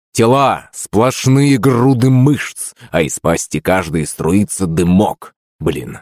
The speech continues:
да это не питомцы, а самые настоящие монстры. Игорь тоже их заметил и притормозил, когда до этой компашки оставалось метров тридцать.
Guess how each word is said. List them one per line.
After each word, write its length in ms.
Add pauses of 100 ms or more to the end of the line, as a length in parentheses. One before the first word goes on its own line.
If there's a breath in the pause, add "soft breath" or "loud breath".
(160)
да 160
это 200
не 140
питомцы, 680 (200 soft breath)
а 120
самые 460
настоящие 1120 (160)
монстры. 960 (1160)
Игорь 340 (100)
тоже 420
их 80
заметил 640
и 60
притормозил, 840 (160)
когда 240
до 100
этой 200
компашки 520
оставалось 540
метров 480
тридцать. 640